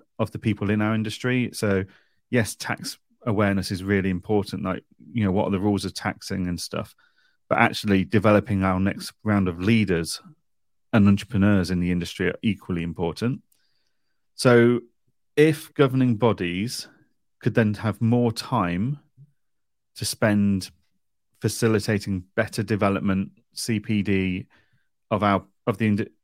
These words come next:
individuals in our, in our, uh, industry,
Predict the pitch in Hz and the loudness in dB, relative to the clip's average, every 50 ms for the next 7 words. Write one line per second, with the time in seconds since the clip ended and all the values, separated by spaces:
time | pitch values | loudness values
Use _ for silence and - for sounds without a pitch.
0 | _ - 120 110 107 98 107 101 107 98 95 - - 110 104 98 98 90 - _ | _ -2 0 0 0 0 0 -2 -2 -4 -4 -4 -4 -2 0 0 -2 -2 -6 _
1 | _ _ _ _ _ _ _ _ _ _ _ - 113 107 101 95 87 - _ _ | _ _ _ _ _ _ _ _ _ _ _ -4 -2 -2 0 -2 -4 -6 _ _
2 | - - 113 104 95 95 92 - - 117 110 104 98 - - 85 85 87 104 | -6 -2 -2 0 0 0 0 0 0 -2 -2 -2 -4 -4 -6 -4 -4 -4 -6